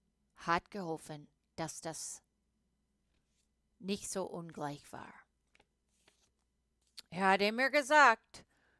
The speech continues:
wir müssen böse Menschen mit Liebe und Frieden bekämpfen. Und dafür hat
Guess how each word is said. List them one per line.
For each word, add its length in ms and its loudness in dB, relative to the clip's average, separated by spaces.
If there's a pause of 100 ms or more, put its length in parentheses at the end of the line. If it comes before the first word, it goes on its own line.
(280)
wir 160 -2
müssen 600 -6 (160)
böse 400 -2
Menschen 680 -6 (220)
mit 240 -6
Liebe 400 -4
und 220 -12
Frieden 640 -6 (500)
bekämpfen. 580 -14 (1000)
Und 180 -12 (100)
dafür 720 4
hat 300 0